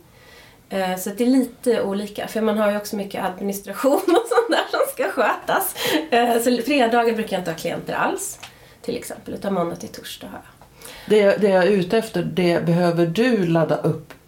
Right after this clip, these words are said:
Speaker 2: på något sätt. Och hur hanterar du det du ger ut, liksom, till andra?
Speaker 1: Ja, jag tänker att det för mig är självklart lite oavsett vad jag kanske gör i mitt liv. Att för mig är min egen praktik superviktig. Att,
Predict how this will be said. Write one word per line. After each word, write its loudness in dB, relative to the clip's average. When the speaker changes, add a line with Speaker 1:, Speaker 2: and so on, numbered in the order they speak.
Speaker 2:
på 2
något 0
sätt. -2
Och -2
hur 4
hanterar 2
du 2
det 2
du 2
ger 4
ut, 0
liksom, -6
till -4
andra? -4
Speaker 1:
Ja, 0
jag 0
tänker 0
att -4
det 0
för -8
mig 2
är -4
självklart -2
lite -6
oavsett -4
vad -2
jag -6
kanske -8
gör 2
i -2
mitt -4
liv. 0
Att -6
för -4
mig 2
är 0
min 0
egen -2
praktik -4
superviktig. -4
Att, -8